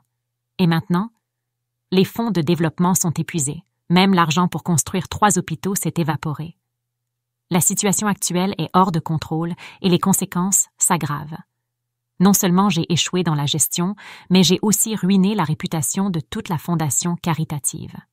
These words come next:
Et les patients gravement malades continuent d'affluer sans arrêt. La vie humaine est plus importante que tout.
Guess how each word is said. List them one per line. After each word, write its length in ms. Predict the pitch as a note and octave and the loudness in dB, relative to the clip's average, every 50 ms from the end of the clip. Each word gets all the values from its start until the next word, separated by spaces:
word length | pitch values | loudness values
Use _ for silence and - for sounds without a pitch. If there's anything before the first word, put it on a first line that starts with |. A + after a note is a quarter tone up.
| _ _ _ - | _ _ _ 0
Et 60 | A#3 | 2
les 100 | A3 A#3+ | 2 4
patients 360 | A#3+ B3+ B3 - - C#4 C4+ B3 | 4 2 2 0 0 0 -2 -2
gravement 400 | F#3 G3 G#3 B3 A#3+ C4 C#4 B3+ | 0 2 2 2 2 2 0 2
malades 440 | G3+ E3+ D#3 D#3 D#3+ F#3+ F#3+ A3 - - | 2 2 0 0 -2 -2 -4 -6 -6 -6
continuent 460 | - C4+ A#3 - A#3+ A3+ A3 A3+ G#3+ | -4 -4 -2 -2 -2 -2 -2 -2 0
d'affluer 460 | F3+ F#3+ G3+ - - G#3+ F#3 F#3+ G3 | 0 0 -2 -2 -2 -2 0 0 0
sans 280 | F#3+ - - G3+ F#3 F3 | 0 0 0 2 2 0
arrêt. 260 | D#3 C3+ D#3 - - _ _ _ _ _ _ _ _ _ _ - | 0 -4 -8 -12 -16 _ _ _ _ _ _ _ _ _ _ 0
La 100 | F#3 F3+ | 2 2
vie 160 | E3+ F#3+ G#3 - | 2 2 0 2
humaine 380 | G3 F#3 F3 E3+ E3+ F3 F3+ - | 2 4 4 4 2 0 0 -2
est 80 | F3 | -4
plus 280 | - - - A3 G3 G3+ | -6 -4 -2 0 2 2
importante 440 | F3 D#3 F3+ E3 - - E3+ D#3+ - | 2 0 -2 -4 -4 -4 -4 -4 -4
que 100 | - D#3+ | -4 -6
tout. 240 | - - E3+ - | -6 -6 -10 -10